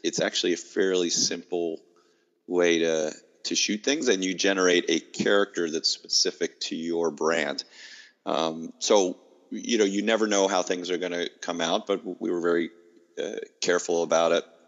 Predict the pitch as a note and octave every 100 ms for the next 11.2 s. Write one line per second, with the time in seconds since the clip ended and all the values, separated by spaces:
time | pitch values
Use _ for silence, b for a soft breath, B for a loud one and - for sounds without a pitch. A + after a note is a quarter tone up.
0 | _ _ _ _ - - - D#2+ F2+ F#2
1 | E2+ E2+ D#2+ E2 - - C3 D3+ F2 F2+
2 | - F#2 F2+ F#2 F2 F2+ - - F2 F2+
3 | F2 E2+ - F2+ F2+ - E2 D#2 E2+ D#2+
4 | E2+ E2 - F2 E2 D2+ - B B B
5 | F2 E2+ E2+ - D#2+ D#2 D#2 D2+ D#2 D2
6 | D2+ D2 - D2 C#2+ - - - - B1
7 | - - E2 D#2+ D#2 D#2 B B B B
8 | B - F#2 F2 F#2 A2+ G#2+ F#2+ E2+ -
9 | E2+ E2 F2 E2+ D#2+ D#2+ D2+ F2 E2 D#2
10 | D#2+ D#2 D#2+ E2 D2+ - - F2+ - G#2+
11 | -